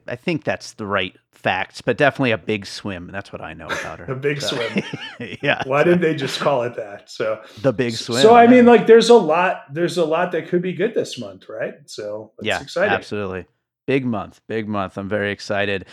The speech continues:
Speaker 1: Jason, is there something you watched recently you wanna recommend to our listeners?
Speaker 2: I have a, you know, I said I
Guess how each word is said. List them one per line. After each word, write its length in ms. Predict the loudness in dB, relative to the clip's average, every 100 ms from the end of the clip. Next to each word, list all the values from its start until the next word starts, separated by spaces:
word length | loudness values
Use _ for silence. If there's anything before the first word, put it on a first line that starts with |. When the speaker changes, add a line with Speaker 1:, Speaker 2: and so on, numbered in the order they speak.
| -20 -20 _
Speaker 1:
Jason, 420 | 6 6 6 4
is 100 | 4
there 100 | 2
something 280 | 2 0 2
you 100 | 2
watched 240 | 2 2
recently 340 | -2 -2 -4 -2
you 120 | -2
wanna 160 | -2
recommend 400 | 0 -2 -2 -4
to 40 | 0
our 100 | 0
listeners? 400 | 0 -4 -10 -2
Speaker 2:
I 120 | 4
have 200 | 6 6
a, 320 | 8 6 4 -2
you 140 | 0 2
know, 140 | 4
I 120 | 2
said 220 | 2
I 40 | 0